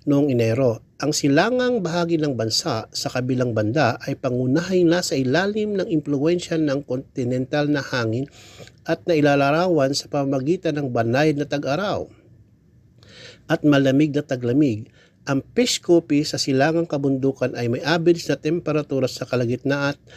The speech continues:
kalagitnaan ng seventy centigrade Fahrenheit noong Hulyo at sa mas mababang thirty centigrade Fahrenheit noong Enero. Ang pag-ulan sa Albania ay sagana, ngunit ito ay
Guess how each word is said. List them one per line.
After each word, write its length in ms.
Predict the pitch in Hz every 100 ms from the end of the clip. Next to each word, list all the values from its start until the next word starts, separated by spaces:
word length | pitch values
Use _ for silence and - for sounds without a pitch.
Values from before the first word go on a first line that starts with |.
| - -
kalagitnaan 720 | 135 123 131 143 185 196 160
ng 160 | 143 139
seventy 720 | - 180 165 170 175 160 156
centigrade 640 | - 160 156 151 151 147
Fahrenheit 720 | - - 131 127 120 175 139 117
noong 240 | 127 131
Hulyo 480 | 127 196 165 120 -
at 160 | 123
sa 240 | - - 120
mas 240 | 120 -
mababang 560 | 107 123 170 175 175 175 - - - _ _
thirty 320 | 196 208 - 214
centigrade 800 | - 185 175 160 165 165 160 -
Fahrenheit 640 | 151 151 147 151 110 101 _ _ - _ 135
noong 160 | 131
Enero. 480 | 120 110 107 127 - - - - - _ _ - _ _ - - _ _ - - - - -
Ang 80 | 151
pag-ulan 560 | 170 175 151 185 240
sa 160 | 240 202
Albania 560 | 156 165 156 151 143
ay 80 | 143
sagana, 560 | - 127 139 170 139 135
ngunit 400 | 131 - 147 -
ito 160 | 135
ay 480 | 123 127 165 196 -